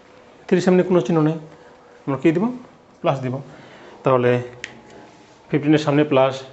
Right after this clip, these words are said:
টেনের সামনে প্লাস, থ্রির সামনে প্লাস, সবগুলো প্লাস। তাহলে কী করতে হবে? যোগ করতে হবে, আর চিহ্ন দিব আমরা যোগ। পঁচিশ, টোয়েন্টি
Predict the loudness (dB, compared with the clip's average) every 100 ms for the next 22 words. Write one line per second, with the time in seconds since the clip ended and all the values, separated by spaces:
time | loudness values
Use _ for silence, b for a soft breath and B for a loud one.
0 | -14 -6 -2 -2 -4 -6 -6 -2 -2 -4
1 | -4 -4 -4 -6 -8 -4 -6 -6 -6 -4
2 | -2 -2 -2 -4 -4 -14 B B B -10
3 | -6 -4 -4 -4 -6 -8 -12 -8 -4 -2
4 | -4 -6 -6 -6 -10 B B B B B
5 | -8 -6 -4 -2 -4 -6 -6 -10 -14 -8
6 | -4 -4 -4 -16 -20 _ b b b b
7 | -6 -4 -2 -2 -4 -16 -20 -20 -20 _
8 | _ _ _ _ _ _ _ -10 -10